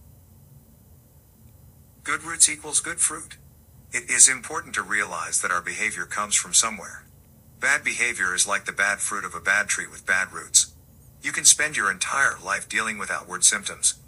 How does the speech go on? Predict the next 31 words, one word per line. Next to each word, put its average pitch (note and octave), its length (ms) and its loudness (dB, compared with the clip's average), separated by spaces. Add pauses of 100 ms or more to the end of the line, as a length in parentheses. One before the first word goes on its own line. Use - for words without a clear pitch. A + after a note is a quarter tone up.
but B2 120 -8
the A#2+ 80 -2
bad C3+ 240 0
fruit C3 320 -4
will G#2+ 80 -12
manifest A2 560 2
somewhere G#2 440 2
else B2 280 4
if F#2 80 -8
the F2+ 80 -8
root G2 260 -8
is F#2 140 -4
not F2+ 160 -2
eliminated. F2 560 -10 (560)
The B2+ 80 -6
principle C#3 500 2
never G#2+ 240 0
fails. - 500 0 (380)
Rotten C#3+ 300 -4
fruit D3 300 -2
comes A#2+ 260 0
from F#2 200 -2
rotten F#2+ 300 -4
roots, - 460 -2 (140)
and G#2+ 160 -2
good C#3 140 -4
fruit D3 300 -2
comes F#2+ 260 0
from F#2 200 0
good F2+ 220 -6
roots. - 380 -2